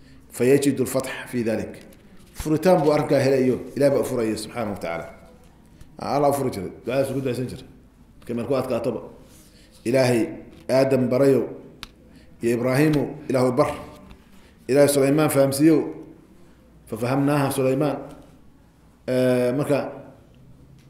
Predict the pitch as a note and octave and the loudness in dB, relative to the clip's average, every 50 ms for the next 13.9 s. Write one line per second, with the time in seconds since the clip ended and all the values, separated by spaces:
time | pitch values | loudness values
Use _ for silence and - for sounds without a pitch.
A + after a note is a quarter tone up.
0 | - - - C#3+ E3 E3 D3+ D3 B2+ - B2 A#2 A#2 - B2+ C3+ A#2 - A#2 A#2 | -10 -2 2 4 6 6 6 6 4 4 2 0 -2 0 -2 -2 -2 -2 -4 -4
1 | B2+ A#2 G#2+ F#2+ - F2+ F#2 E2+ D#2 - - - - - - - - - - - | -4 -6 -6 -6 -6 -8 -8 -10 -10 -14 -18 -20 -20 -20 -20 -20 -20 -20 0 6
2 | D3 F3+ F3+ D3 D#3+ C3+ C3+ A2+ - C3 - - - - - - - - - - | 8 8 8 8 6 2 0 -2 -4 -6 -6 -10 -12 -14 -18 -20 -20 -20 -20 -20
3 | - - - - - - - - - - - - - E3 E3 D#3+ F#3 G#3 G3 E3 | -20 -20 -20 -20 -20 -20 -20 -20 -20 -20 -10 -2 2 4 6 8 8 8 8 8
4 | D3+ D3 D3 D3 C3 B2 G#2+ F#2 - - - - - - - - - - - - | 8 6 6 6 6 4 2 0 -2 -8 -12 -16 -18 -20 -20 -20 -20 -20 -6 -2
5 | C3+ C3 C#3+ C3+ B2+ A#2+ A#2+ A2 A2 G#2+ F#2 F#2 A#2 A#2+ A#2 - - - G2 F#2 | 2 4 4 4 4 2 0 -2 -4 -4 -4 -4 0 2 2 4 4 4 2 0
6 | D#2+ D2+ - - - - - - - - - - - - - - - - - - | -2 -6 -12 -16 -20 -20 -20 -20 -20 -18 -16 -16 -16 -16 -18 -16 -16 -18 -16 -16
7 | - - - - - - - - - - - - - - - - - - E3+ F3+ | -18 -18 -16 -16 -16 -14 -16 -16 -16 -14 -14 -14 -14 -14 -16 -14 2 6 6 6
8 | F3 - F#3 F3 E3+ E3+ D#3+ D#3 - E3+ F#3 F#3 F#3+ F#3+ F3+ F3 D#3+ D#3 D#3 D3 | 8 8 8 8 8 8 6 6 8 8 8 8 8 8 8 6 6 6 4 2
9 | - E3+ E3 F3 E3+ E3+ E3+ F3 E3+ D#3+ - E3+ E3+ E3+ E3+ D#3+ D#3+ E3 F3+ F#3 | 2 4 4 6 6 6 6 6 6 4 4 4 6 6 8 8 8 8 8 8
10 | F3+ F3+ - - - - - - - - - - - - - - - D#3 D#3 D#3 | 8 4 0 -8 -12 -16 -16 -18 -20 -20 -20 -20 -12 -10 -2 4 6 8 8 8
11 | D#3 D3+ - F#3 F3+ F3 D#3+ D#3 D#3+ D#3+ D#3+ D3 C3 D3+ D#3+ C#3+ D#3 D3+ C#3+ - | 6 6 6 6 8 8 8 10 10 10 10 10 8 8 6 8 8 8 8 8
12 | E3+ E3+ D#3+ D#3 - D#3 - - D#3 E3 E3+ E3 E3 D3+ - - A#2+ G2 - A#2 | 8 8 8 8 6 4 2 4 6 6 6 6 6 4 4 2 -2 -4 -4 -4
13 | G#2 E2+ - - - C3+ D3 D#3+ F3+ F3 E3+ E3 D#3+ D3+ D#3 D#3+ D3+ C#3+ | -4 -6 -8 -8 -4 -2 0 2 2 2 2 2 2 4 6 6 6 6